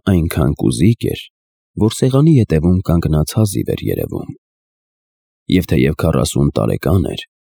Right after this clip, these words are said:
բայց արտաքին վայելչատեսությանը ոչ մի կարևորություն չտալով, հագնվում էր վաթսուն-յոթանասուն տարեկան կնոջ պես։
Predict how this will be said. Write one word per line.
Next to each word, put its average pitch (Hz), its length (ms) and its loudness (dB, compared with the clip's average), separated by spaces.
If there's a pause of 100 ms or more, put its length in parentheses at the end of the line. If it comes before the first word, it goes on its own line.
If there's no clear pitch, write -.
(140)
բայց 95 240 2
արտաքին 123 540 2
վայելչատեսությանը 78 1080 0
ոչ 71 260 0
մի 107 160 0
կարևորություն 76 720 0
չտալով, 80 640 0 (480)
հագնվում 165 500 2
էր 120 160 0 (240)
վաթսուն-յոթանասուն 101 1160 0
տարեկան 65 440 -2
կնոջ 50 420 -6
պես։ - 340 -10